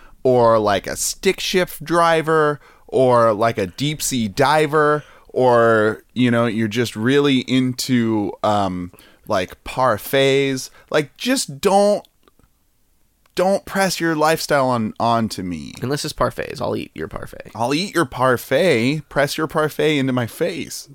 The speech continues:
Speaker 2: Press your parfaits into my parfaits.
Speaker 1: I don't
Speaker 2: <laughs> I fucked up. I did it wrong.
Speaker 1: I don't know anyone who doesn't like a parfait. If I had a parfait right here, right
Speaker 2: What
Speaker 1: now
Speaker 2: makes something a parfait? Is it just that there's granola and yogurt and some berries?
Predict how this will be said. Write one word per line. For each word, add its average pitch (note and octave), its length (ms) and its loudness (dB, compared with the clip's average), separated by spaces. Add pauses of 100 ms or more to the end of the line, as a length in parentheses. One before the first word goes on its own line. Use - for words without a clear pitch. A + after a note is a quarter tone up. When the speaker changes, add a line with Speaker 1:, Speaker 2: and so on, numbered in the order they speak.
Speaker 2:
Press C3+ 200 -4
your E3+ 100 0
parfaits F3 480 0
into C3 200 -4
my C3 160 -2
parfaits. D3+ 640 2
Speaker 1:
I D4 180 2
don't G4 200 2 (580)
Speaker 2:
<laughs> B4+ 400 4
I F4 680 4
fucked F#3+ 280 -4
up. - 260 0 (100)
I D#3+ 40 -4
did G#3 180 2
it F3 80 0
wrong. A#3 340 4 (1600)
Speaker 1:
I A3 160 4
don't B3 180 4
know D3+ 200 4
anyone G2+ 500 0 (180)
who A#2+ 80 -4
doesn't G#2+ 300 -2
like F#2+ 180 -6
a F2 60 -10
parfait. D#2+ 680 -8
If A#2+ 160 -6
I C#4+ 160 0
had A3 160 0
a E3 60 0
parfait A#2 540 -2
right F#2 240 -4
here, G2 240 -4
right F2 200 -2
Speaker 2:
What - 140 -4
Speaker 1:
now - 60 -4
Speaker 2:
makes - 160 2
something D4 280 -2
a D#3 60 0
parfait? G#2+ 720 -2
Is B2 160 -6
it E3 80 -4
just F#3 360 0
that F3 140 -2
there's D3 200 0
granola C#3 540 0
and B2+ 140 -4
yogurt C#3 400 0
and A#2 120 -6
some A2+ 160 -6
berries? C#3+ 560 -4